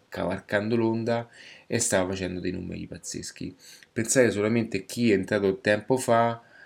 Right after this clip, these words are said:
oggi è, è, ha una posizione importante. Io ho una frase che dico spesso, è: "Chi è visibile ora era invisibile allora".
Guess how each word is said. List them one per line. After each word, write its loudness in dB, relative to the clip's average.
oggi 4
è, 4
è, -2
ha 6
una 4
posizione -4
importante. -8
Io 8
ho 8
una 0
frase 2
che -6
dico -2
spesso, 2
è: 4
"Chi 2
è 4
visibile -2
ora 4
era 0
invisibile -6
allora". -10